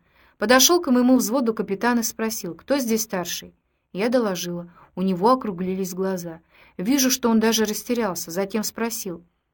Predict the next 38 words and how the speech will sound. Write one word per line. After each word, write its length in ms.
«Что 240
тут 200
произошло?» 640
Я 180
не 100
могла 340
ответить, 560
так 180
как 160
на 120
самом 360
деле 240
не 140
знала 320
причины. 600
Тогда 340
вышел 340
мой 340
помком 420
взвода 480
и 140
рассказал, 640
как 260
все 200
было. 380
Так 200
я 180
узнала, 360
что 220
такое 380
рама, 360
какое 360
это 300
обидное 480
было 240
слово 360
для 220
женщины. 580